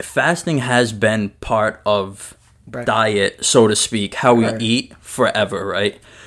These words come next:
Speaker 1: Your typical fasting period is from when you stop eating before bed until you eat breakfast,
Speaker 2: Why do you think
Speaker 1: A K A
Speaker 2: it's called
Speaker 1: break
Speaker 2: breakfast?
Speaker 1: fast
Speaker 2: Facts.
Speaker 1: in the morning. And I watched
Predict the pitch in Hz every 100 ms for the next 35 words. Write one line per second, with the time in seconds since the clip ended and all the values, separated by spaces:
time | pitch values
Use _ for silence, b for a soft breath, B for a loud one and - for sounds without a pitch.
0 | B B _ _ _ _ - 127 131 -
1 | 202 170 175 139 - - 117 135 - 113
2 | 120 107 101 98 101 - - 117 101 101
3 | - - - 143 127 127 113 123 - -
4 | 123 127 123 127 110 - 135 120 101 113
5 | 120 - 113 110 123 113 113 120 113 -
6 | _ _ _ 113 117 - 104 - 120 -
7 | 107 107 101 147 151 104 - 208 135 110
8 | - - - 107 95 98 - - 110 117
9 | 113 - - - _ _ 127 127 123 131
10 | 107 95 98 b b b b b b b
11 | - - - 127 117 107 95 92 - -
12 | _ _ _ _ - B B B 113 120
13 | 151 160 - - -